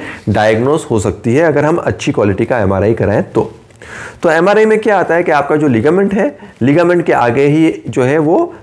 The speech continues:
एक गठान जैसा बन जाएगा, एक nodule जैसा हमको दिखता है और वो जो nodule होता है वो घुटने को सीधा होने से रोकता है, जिसको हम cyclops lesion भी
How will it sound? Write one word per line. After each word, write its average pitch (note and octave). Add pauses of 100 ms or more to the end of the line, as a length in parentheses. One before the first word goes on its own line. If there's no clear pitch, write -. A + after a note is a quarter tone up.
(140)
एक D3+
गठान C#3+
जैसा C#3
बन A#2
जाएगा, C3+
एक C#3
nodule C3+
जैसा C#3
हमको A#2
दिखता G#2+
है E3+ (240)
और A#2+
वो C3+
जो C#3+
nodule A#2+
होता F3+
है C3+ (200)
वो D#3+
घुटने A#2+
को E3 (220)
सीधा G#2
होने F#2+
से B3+ (260)
रोकता A2
है, G#3
जिसको C3+
हम C#4 (320)
cyclops G#2+
lesion F#2
भी G2